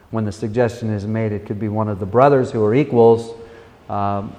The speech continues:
we don't like that very much. It does not sit well with a self-seeking, a self-seeking heart. So our text reveals that James and John are self-seeking, mom is self-seeking, and the other ten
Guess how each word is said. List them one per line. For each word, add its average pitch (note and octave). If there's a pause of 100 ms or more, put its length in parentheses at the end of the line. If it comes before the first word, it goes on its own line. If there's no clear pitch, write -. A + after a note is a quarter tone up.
we B2
don't C#3
like C#3
that A2
very A2
much. A2
It A2+
does C3+
not D3+
sit C#3
well B2
with B2+
a C3+
self-seeking, A2+ (140)
a G#2
self-seeking A#2+
heart. F3 (360)
So D3+
our D3
text G3+
reveals C3
that A#2
James C#3+
and B2
John B2+
are C3
self-seeking, A2 (500)
mom D3+
is A2+
self-seeking, G#2+ (480)
and G#2+
the A#2
other B2+
ten B2